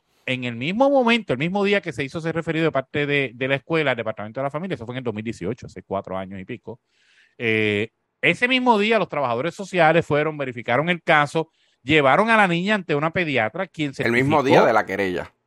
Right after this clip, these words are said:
Speaker 1: El mismo día. O sea, eso no fue que esperaron,
Speaker 2: Sí,
Speaker 1: lo
Speaker 2: sí, sí,
Speaker 1: refirieron,
Speaker 2: sí.
Speaker 1: no, fueron directamente. Llevaron a una pediatra que es quien puede hacer todos los chequeos. Recuerden que la niña tenía nueve años entonces.
Speaker 2: Y los
Speaker 1: Y la
Speaker 2: maestros no
Speaker 1: verificó.
Speaker 2: son los aptos para eso, ni los
Speaker 1: Claro.
Speaker 2: trabajadores sociales, ¿sabes? Pues,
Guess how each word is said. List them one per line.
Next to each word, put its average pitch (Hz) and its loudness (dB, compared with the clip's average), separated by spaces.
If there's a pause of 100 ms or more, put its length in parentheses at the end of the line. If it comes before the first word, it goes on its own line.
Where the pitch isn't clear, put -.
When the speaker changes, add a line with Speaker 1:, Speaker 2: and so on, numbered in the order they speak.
(120)
Speaker 1:
El 120 -4
mismo 143 2
día. 135 0 (320)
O - -20
sea, 98 -4
eso 120 -6
no 180 -2
fue 180 2
que 180 -2
esperaron, 156 0
Speaker 2:
Sí, 170 0
Speaker 1:
lo 151 0
Speaker 2:
sí, 120 -2
sí, - - (160)
Speaker 1:
refirieron, 143 0
Speaker 2:
sí. - -10
Speaker 1:
no, - -12
fueron 151 2
directamente. 131 -2 (280)
Llevaron 104 -2
a - -4
una 143 -2
pediatra 143 -2
que - -18 (220)
es 123 -4
quien 139 2
puede 127 2
hacer 113 -2
todos 107 0
los 107 -6
chequeos. 175 -4
Recuerden 117 -6
que 139 -4
la 123 -2
niña 127 -10
tenía 117 -10
nueve 104 -6
años 95 -8
entonces. 156 -8 (260)
Speaker 2:
Y 156 2
los 220 4
Speaker 1:
Y - 0
la 175 4
Speaker 2:
maestros 110 2
no 131 4
Speaker 1:
verificó. 135 4
Speaker 2:
son 135 4
los 131 4
aptos 131 2
para 117 4
eso, 214 -4
ni 208 2
los 117 4
Speaker 1:
Claro. 101 2
Speaker 2:
trabajadores 95 2
sociales, 156 0
¿sabes? 82 0
Pues, 82 -20